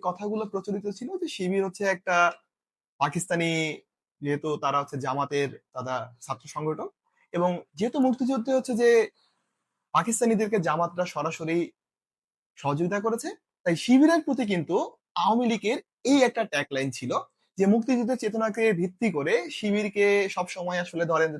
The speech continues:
তাদের যে ব্যাড সাইড গুলো, এগুলোকে হাইলাইট করা হয়েছে। কিন্তু মজার ব্যাপারটা হচ্ছে বিগত সতেরো বছর ধরে কিন্তু শিবির হচ্ছে যে ধরেন তারা নানা প্রকার কিন্তু তারা আসলে ধরেন হামলা অত্যাচারের শিকার হয়েছে, মানে শিবিরের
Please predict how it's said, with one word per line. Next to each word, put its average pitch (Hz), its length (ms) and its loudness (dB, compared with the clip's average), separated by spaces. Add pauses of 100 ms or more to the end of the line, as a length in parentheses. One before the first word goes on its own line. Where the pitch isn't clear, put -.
তাদের 160 300 -2
যে 160 120 -4
ব্যাড 151 200 -2
সাইড 180 220 -4
গুলো, 254 120 -6 (180)
এগুলোকে 196 420 -2
হাইলাইট 147 320 -4
করা 131 160 -8
হয়েছে। 110 220 -14 (840)
কিন্তু 320 180 0 (140)
মজার 190 260 2
ব্যাপারটা 311 360 0
হচ্ছে 208 240 0 (240)
বিগত 226 220 0 (120)
সতেরো 254 340 -4
বছর 269 180 -4 (100)
ধরে 214 240 0
কিন্তু 226 200 -4 (120)
শিবির 208 440 0
হচ্ছে 190 240 -8
যে 185 60 0 (100)
ধরেন 165 220 2 (140)
তারা 156 200 2 (840)
নানা 156 280 0
প্রকার 180 340 0
কিন্তু 165 220 -2
তারা 156 220 2
আসলে 147 300 -4 (240)
ধরেন 135 220 -4 (840)
হামলা 143 400 0 (100)
অত্যাচারের 147 440 -8
শিকার 131 260 -10
হয়েছে, 113 260 -10
মানে 135 180 -8
শিবিরের 208 380 4